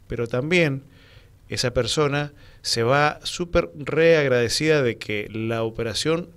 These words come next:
se comenzó y se culminó, y culminó con éxito.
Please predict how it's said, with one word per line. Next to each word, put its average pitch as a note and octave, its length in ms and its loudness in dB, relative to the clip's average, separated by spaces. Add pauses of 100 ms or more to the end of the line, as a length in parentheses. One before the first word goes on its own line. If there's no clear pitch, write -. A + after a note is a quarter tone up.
(120)
se A2 480 -6 (380)
comenzó A2+ 560 0
y A#2+ 180 -4
se - 240 -6
culminó, A#2 640 -2 (380)
y B2+ 140 -10
culminó A#2+ 460 -4
con C3+ 180 0
éxito. A2+ 560 -2